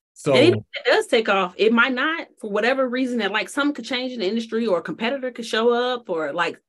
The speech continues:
Speaker 2: think conditions change.
Speaker 1: So
Speaker 2: And, like,
Speaker 1: what
Speaker 2: suddenly it's not there, you know?
Speaker 1: So what, what are you doing in terms of, like, continuing to refine that process for yourself?
Speaker 2: Yeah,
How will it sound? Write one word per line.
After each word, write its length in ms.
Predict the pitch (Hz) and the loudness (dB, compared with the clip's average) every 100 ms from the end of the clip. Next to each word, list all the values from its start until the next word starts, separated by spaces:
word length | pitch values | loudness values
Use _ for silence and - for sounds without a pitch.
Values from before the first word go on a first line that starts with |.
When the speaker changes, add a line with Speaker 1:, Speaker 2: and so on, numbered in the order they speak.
| - | -2
Speaker 2:
think 260 | 277 - | -2 -2
conditions 580 | - 226 220 294 311 233 | -4 -2 -2 -2 -2 -4
change. 640 | - 180 233 - - - - _ _ _ _ | -6 -6 -4 -8 -16 -20 -20 _ _ _ _
Speaker 1:
So 120 | - | -2
Speaker 2:
And, 80 | 196 | 2
like, 160 | 196 | 4
Speaker 1:
what 80 | 214 - - | 2 0 -2
Speaker 2:
suddenly 320 | - 208 208 | -2 -6 -4
it's 120 | 180 | -2
not 180 | 190 190 | -2 -2
there, 260 | 196 220 98 | -2 -4 -4
you 160 | 151 | -4
know? 240 | 151 175 240 _ _ _ _ | -4 -4 -6 _ _ _ _
Speaker 1:
So 160 | - 151 | -6 -2
what, 280 | 147 240 160 | 2 2 6
what 140 | 214 | 6
are 80 | 262 | 6
you 260 | 180 240 | 4 0
doing 540 | 196 175 143 131 131 131 | 4 4 4 0 -4 -8
in 160 | 131 131 | -6 -6
terms 420 | 113 143 139 117 | -2 -2 0 -2
of, 340 | 127 117 110 110 | 0 0 0 -4
like, 320 | 107 101 - | -6 -8 -8
continuing 560 | 117 110 135 127 117 | -6 -4 -4 -4 -4
to 140 | 110 110 | -4 -6
refine 360 | 98 113 110 104 | -6 -4 -4 -4
that 180 | 95 | -10
process 420 | - 120 120 92 - | -8 -8 -6 -10 -12
for 100 | 92 | -16
yourself? 520 | 87 - 90 90 113 _ _ _ _ _ _ _ _ - | -16 -14 -14 -14 -18 _ _ _ _ _ _ _ _ -2
Speaker 2:
Yeah, 420 | 233 302 202 | 4 4 4